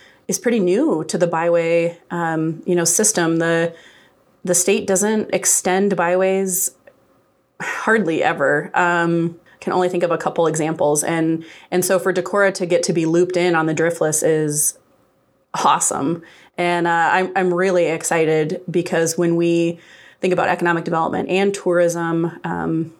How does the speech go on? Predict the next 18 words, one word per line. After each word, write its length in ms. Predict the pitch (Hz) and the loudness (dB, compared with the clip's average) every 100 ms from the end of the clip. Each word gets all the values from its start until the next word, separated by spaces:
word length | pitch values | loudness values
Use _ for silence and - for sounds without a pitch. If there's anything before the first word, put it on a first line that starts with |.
| _ - 180 | _ -14 -4
being 300 | 208 220 202 | -2 0 2
able 240 | 185 185 | 0 -2
to 160 | 180 170 | -2 -2
look 340 | 160 170 170 | 0 0 0
at 380 | 170 160 160 - | 0 0 0 -2
that 380 | 170 170 - - | -2 0 0 -4
connected, 880 | - 165 165 170 - 160 160 160 - _ _ _ _ _ _ - | -2 0 0 -2 0 2 0 -2 -8 _ _ _ _ _ _ -18
uh, 240 | 185 - | -14 -6
network 560 | 185 175 185 175 165 165 - | -2 0 0 0 0 -2 -4
of 320 | 170 160 - | -2 -4 -6
people 340 | - 180 - | -4 -2 -2
and 160 | - 160 | -2 0
businesses 720 | 170 170 165 165 160 160 151 - - _ - | 2 2 0 0 0 0 -4 -8 -20 _ -6
and 240 | 190 - | -4 -2
experiences, 1400 | - - - - 240 254 180 156 156 165 151 156 156 156 - _ _ _ - | -4 -4 -4 0 0 2 2 0 -2 0 2 0 -2 -4 -10 _ _ _ -8
um, 500 | 92 170 80 170 - _ _ _ _ _ _ _ | -4 -4 -2 -4 -6 _ _ _ _ _ _ _
isn't 260 | 196 185 170 | 0 0 0
just, 440 | 170 165 - - | 0 0 -2 -4